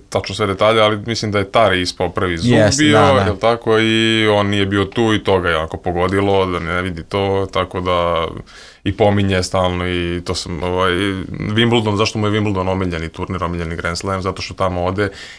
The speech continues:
Speaker 1: iznajmi celu veliku kuću na nekom velikom imanju, e, letnji raspust, dođe cela porodica, tu su s njim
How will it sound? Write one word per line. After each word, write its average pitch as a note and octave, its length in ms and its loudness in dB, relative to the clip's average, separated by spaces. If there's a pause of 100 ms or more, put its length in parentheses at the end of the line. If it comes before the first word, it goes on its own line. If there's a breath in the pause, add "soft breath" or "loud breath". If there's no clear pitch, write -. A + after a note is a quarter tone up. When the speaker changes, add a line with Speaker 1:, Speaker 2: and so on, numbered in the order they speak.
Speaker 1:
iznajmi G2+ 320 0
celu F#2+ 320 0
veliku F#2+ 320 0
kuću F#2+ 440 -2
na F2+ 180 -6
nekom D#2 280 -10 (140)
velikom F2 440 -4
imanju, F#2+ 460 2 (760 loud breath)
e, G#2+ 60 2
letnji F#2+ 400 2
raspust, F#2 520 -2 (260)
dođe E2+ 180 -10
cela G#2 280 2
porodica, G2 480 0
tu F#2+ 200 -6
su F#2+ 120 -6
s - 80 -10
njim F2 180 -6